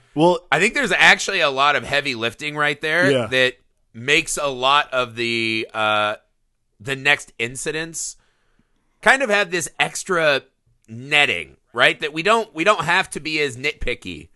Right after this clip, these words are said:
Speaker 2: because we know that we're just kind of walking through this guy's memories and that
Speaker 1: Right.
Speaker 2: nothing this guy says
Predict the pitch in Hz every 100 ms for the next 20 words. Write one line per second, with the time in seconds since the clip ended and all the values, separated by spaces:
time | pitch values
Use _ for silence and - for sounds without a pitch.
0 | _ _ _ 151 160 165 165 165 170 226
1 | 208 135 131 143 143 147 156 156 170 -
2 | 180 175 165 120 143 175 175 151 131 147
3 | 139 139 - 143 135 127 135 196 208 110
4 | 92 104 113 123 117 254 - 175 135 127
5 | - 139 120 - 165 123 92 92 -